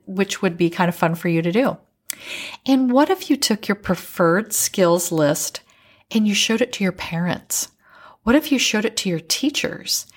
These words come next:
and they were better able to understand where you're coming from? And maybe, now I know a lot of skills that might not be your preferred skills happen at school and there's nothing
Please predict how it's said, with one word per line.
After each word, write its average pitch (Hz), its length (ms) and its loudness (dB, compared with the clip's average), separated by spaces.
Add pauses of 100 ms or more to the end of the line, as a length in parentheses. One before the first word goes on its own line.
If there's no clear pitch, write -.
(340)
and 190 260 4
they 240 440 4
were 190 480 0
better 202 380 2
able 180 240 2
to - 200 -6
understand 165 800 0
where 170 160 0
you're 170 140 0
coming 170 340 -2
from? 165 440 -4 (640)
And 247 180 4
maybe, 240 460 4 (100)
now 208 180 4
I 240 120 4
know 220 400 4
a 190 80 4
lot 170 220 4
of 202 80 2
skills 170 420 2
that - 180 0
might 156 200 -2
not 185 180 2
be 196 80 2
your 185 200 4
preferred 170 480 -6
skills 156 480 2
happen 185 340 0
at 214 160 0
school 170 380 4
and 170 180 -2
there's 165 180 -2
nothing 185 760 0